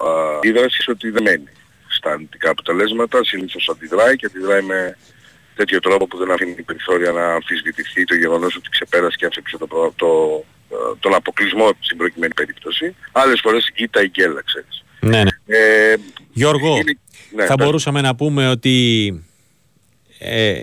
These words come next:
Speaker 2: η, ο αποκλεισμός, ας το πούμε έτσι,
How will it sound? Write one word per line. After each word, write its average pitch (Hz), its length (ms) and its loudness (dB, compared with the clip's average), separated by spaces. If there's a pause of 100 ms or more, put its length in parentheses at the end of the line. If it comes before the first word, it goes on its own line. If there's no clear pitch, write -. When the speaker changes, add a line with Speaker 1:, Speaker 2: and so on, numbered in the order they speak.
(100)
Speaker 2:
η, 117 600 4
ο 120 120 2
αποκλεισμός, 120 1080 2
ας - 160 -6
το 117 100 -2
πούμε 131 280 2
έτσι, 110 440 0